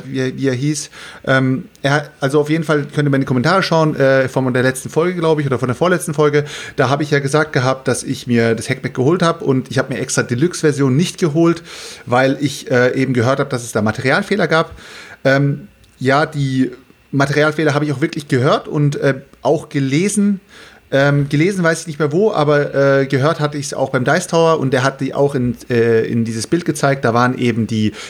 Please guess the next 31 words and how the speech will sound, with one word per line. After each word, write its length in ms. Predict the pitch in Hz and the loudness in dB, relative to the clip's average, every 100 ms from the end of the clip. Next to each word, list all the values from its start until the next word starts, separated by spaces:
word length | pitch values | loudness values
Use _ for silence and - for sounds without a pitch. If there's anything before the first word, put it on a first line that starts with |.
| - | -8
Würfelpunkte 640 | 110 147 147 143 135 131 113 | 0 2 2 0 -2 0 0
waren 200 | 110 110 | 2 2
nicht 180 | 117 - | -2 -4
so 160 | 113 | -2
akkurat 520 | 104 - 107 120 127 117 | -2 -2 0 2 0 -2
und 120 | 104 | -6
so 80 | 110 | -2
weiter 180 | 107 | 0
und 100 | 110 | -2
so 120 | 98 104 | -4 -2
fort. 280 | 143 151 151 - - - _ _ - | 0 0 -2 -14 -14 -16 _ _ -4
Aber 440 | 123 143 151 151 147 | 0 2 4 4 4
mein 240 | 127 131 | 2 2
Antrieb 440 | - 147 147 156 147 | 2 0 2 0 0
für 180 | 143 135 | 0 2
Hackback 380 | 123 139 143 135 | 2 0 -2 0
war 140 | 127 | 0
sowieso 580 | 120 120 113 127 135 135 - - - | 2 0 2 2 2 0 -4 -12 -2
nicht, 240 | 147 143 | -2 0
dass 140 | 127 | -2
ich 160 | 131 - | -2 -8
die 260 | 123 117 123 | -6 -6 -4
Deluxe-Version 640 | 117 143 143 131 127 117 | -2 -2 0 0 0 2
wollte, 260 | 117 117 110 | 2 2 -2
sondern 280 | 113 110 | -4 -4
ich 80 | - | -2
wollte 180 | 107 107 | -2 0
nur 60 | 117 | 0
das 80 | - | 0
Grundspiel 420 | 160 151 151 127 | -2 0 0 2
haben, 400 | 120 117 117 117 | 2 0 0 -4